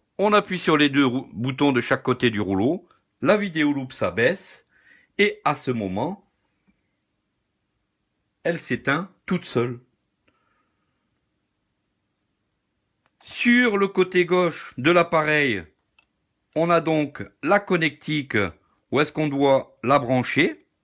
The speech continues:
pour la recharger. C'est du Full H D.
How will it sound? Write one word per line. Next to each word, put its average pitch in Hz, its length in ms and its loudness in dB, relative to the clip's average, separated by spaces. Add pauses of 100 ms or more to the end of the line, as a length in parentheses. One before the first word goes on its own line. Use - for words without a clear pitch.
(120)
pour 135 140 0
la 131 80 4
recharger. 113 720 -2 (1600)
C'est 240 220 0
du 185 200 -2
Full 233 340 0 (180)
H 190 240 4
D. 151 320 -2